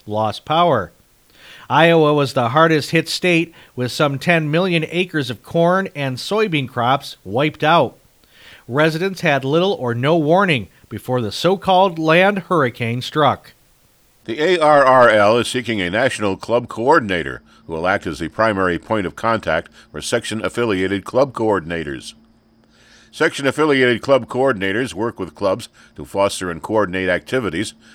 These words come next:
Speaker 2: to promote recruiting and training of new radio amateurs, endorse A R R L membership, and impart a positive image of amateur radio within the community. In addition to maintaining lines of communication with section-affiliated club coordinators,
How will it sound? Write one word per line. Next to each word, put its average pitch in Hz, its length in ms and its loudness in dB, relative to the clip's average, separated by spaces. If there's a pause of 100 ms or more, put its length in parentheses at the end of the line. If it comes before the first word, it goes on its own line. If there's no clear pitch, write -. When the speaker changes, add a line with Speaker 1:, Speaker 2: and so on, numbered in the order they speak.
(120)
Speaker 2:
to - 60 -20
promote 87 280 -2
recruiting 117 460 -2
and 92 100 -4
training 127 380 -2
of 92 160 0
new 127 220 -2
radio 113 400 0
amateurs, 104 600 -4 (360)
endorse 92 480 -6
A 101 160 -4
R 87 240 0
R 82 240 0
L 87 220 -2
membership, 101 520 -4 (320)
and 143 200 -2
impart 131 340 2
a 104 40 4
positive 113 540 0
image 117 320 -2
of 87 160 -6
amateur 110 380 -4
radio 104 380 -2
within 98 300 -4
the 107 80 -6
community. 104 640 -8 (800)
In 160 140 -4
addition 156 340 0
to 139 60 -2
maintaining 139 520 -2
lines 139 300 0
of 104 100 -6
communication 127 680 -2
with 98 160 -2
section-affiliated 101 880 -2
club 95 260 -6
coordinators, 87 720 -8